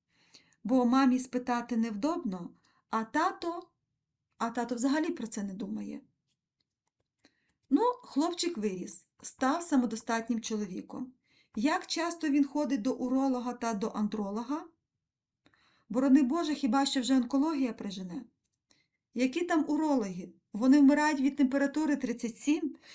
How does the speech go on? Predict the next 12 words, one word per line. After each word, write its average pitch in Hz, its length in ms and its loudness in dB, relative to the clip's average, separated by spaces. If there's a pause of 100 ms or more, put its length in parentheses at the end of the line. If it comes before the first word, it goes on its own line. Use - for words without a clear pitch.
(120)
і 262 100 4
здати 302 440 2
аналіз 269 500 6
крові — 302 540 2
це 254 120 2
за 226 140 0
межею 294 560 2
нереального. 247 760 0 (2000)
Чи 269 160 2
не 285 120 8
кумедно, 285 600 2
наприклад? - 600 -8